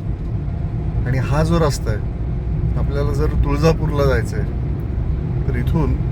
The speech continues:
सरळ जाऊन हा फ्लायओव्हर क्रॉस केल्यानंतर डाव्या हाताला वळायचं आहे.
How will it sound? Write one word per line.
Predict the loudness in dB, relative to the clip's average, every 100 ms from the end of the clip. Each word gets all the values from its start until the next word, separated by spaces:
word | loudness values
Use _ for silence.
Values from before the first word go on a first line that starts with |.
| 0 0 0 2 2 0
सरळ | 2 2 4
जाऊन | 4 4 2 2 2 0 0 0 2 2 0 0 0 0 -2 -2 2
हा | 2
फ्लायओव्हर | 4 4 4 2
क्रॉस | 2 2 2 0
केल्यानंतर | 0 0 0 0 0 0 0 0 -2 -2 -2 0 0 0 0 2
डाव्या | 4 4 6
हाताला | 4 4 2 4
वळायचं | 4 2 2
आहे. | 0